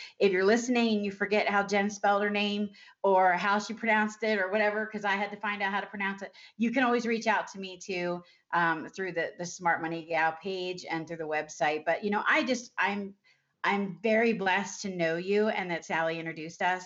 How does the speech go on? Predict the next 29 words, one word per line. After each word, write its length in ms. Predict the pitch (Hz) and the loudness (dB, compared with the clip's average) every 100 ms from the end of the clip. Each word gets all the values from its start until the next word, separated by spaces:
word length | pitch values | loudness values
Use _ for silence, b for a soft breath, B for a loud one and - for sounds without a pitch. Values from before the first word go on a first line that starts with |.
| - - | -6 -4
I 120 | 180 | -2
think 320 | 180 175 175 | -2 -4 -2
that 180 | 170 160 | -4 -4
you, 100 | 175 | -4
what 160 | 170 | -4
you're 120 | 180 180 | -4 -4
doing 240 | 180 175 | -2 0
is 100 | 165 | -2
extraordinary, 920 | 165 - 180 170 170 170 170 165 170 B B _ - | -6 -8 -2 -2 2 4 4 2 -2 B B _ -6
to 120 | 190 | -2
literally 480 | 185 185 185 180 170 | 0 2 2 0 -2
take 380 | - 180 170 - | -2 -2 -2 -2
what 240 | 175 170 | -2 0
you've 220 | 170 165 | -2 0
been 180 | 165 170 | 0 0
through 380 | 170 170 160 160 | 0 0 2 2
and 240 | 165 165 | 0 0
really 200 | 170 165 | 0 0
make 280 | 165 160 165 | 0 -2 -2
it 60 | 160 | -4
a 60 | |
triumph 520 | 165 170 156 156 156 | -2 0 2 0 -4
in 100 | 165 | -4
your 140 | 156 156 | -2 -2
life 220 | 156 151 | -2 -2
and 80 | 160 | -4
other 140 | 160 | -6
people's. 420 | 156 175 160 156 - | -8 -10 -8 -4 4
So 180 | 170 | 4